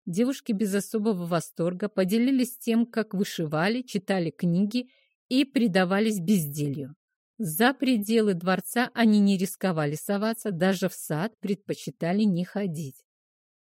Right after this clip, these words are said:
«Ты точно не знаешь, что будет дальше?» Тина накрутила локон на палец. «Ну, какое испытание?»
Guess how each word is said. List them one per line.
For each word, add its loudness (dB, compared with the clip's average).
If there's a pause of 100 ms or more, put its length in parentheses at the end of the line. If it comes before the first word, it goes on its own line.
(240)
«Ты -2
точно -4
не -2
знаешь, 2 (160)
что 0
будет 0
дальше?» -2 (220)
Тина 0
накрутила -2
локон -2
на 0
палец. -8 (420)
«Ну, -2
какое 4
испытание?» -2